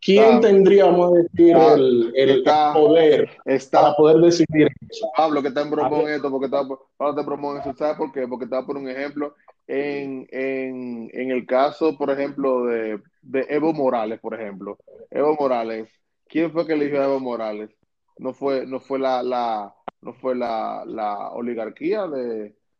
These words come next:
Speaker 2: de, de
Speaker 1: No,
Speaker 2: su
Speaker 1: no.
Speaker 2: país, fue la, fue la clase indígena.
Speaker 1: Correcto.
Speaker 2: Entonces,
Speaker 1: A la
Speaker 2: ima-,
Speaker 1: que él, vamos a decir,
Speaker 2: entonces,
Speaker 1: dice representar.
Speaker 2: entonces,
Speaker 1: O
Speaker 2: imagínate,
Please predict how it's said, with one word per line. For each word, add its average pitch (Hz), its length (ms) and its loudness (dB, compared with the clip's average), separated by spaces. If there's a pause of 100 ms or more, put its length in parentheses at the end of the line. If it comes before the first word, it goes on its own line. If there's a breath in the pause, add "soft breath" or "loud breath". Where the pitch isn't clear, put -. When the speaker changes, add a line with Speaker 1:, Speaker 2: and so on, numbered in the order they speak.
(120)
Speaker 2:
de, 113 380 -6
de 113 80 -10
Speaker 1:
No, 127 200 4
Speaker 2:
su 107 120 4
Speaker 1:
no. - 60 -2
Speaker 2:
país, 123 580 0 (280)
fue 139 140 -4
la, 131 180 0
fue 139 120 -6
la 131 100 -2
clase 127 260 -6
indígena. 254 520 -2 (1120)
Speaker 1:
Correcto. 120 380 2
Speaker 2:
Entonces, 160 320 -4
Speaker 1:
A 170 100 4
la - 80 4
Speaker 2:
ima-, - 80 0
Speaker 1:
que 151 100 4
él, 156 360 2 (160)
vamos 151 120 -2
a - 20 2 (120)
decir, 160 80 -4
Speaker 2:
entonces, 151 160 0
Speaker 1:
dice 156 240 6
representar. 110 880 -2
Speaker 2:
entonces, 147 320 -4
Speaker 1:
O 156 40 -2
Speaker 2:
imagínate, 151 220 4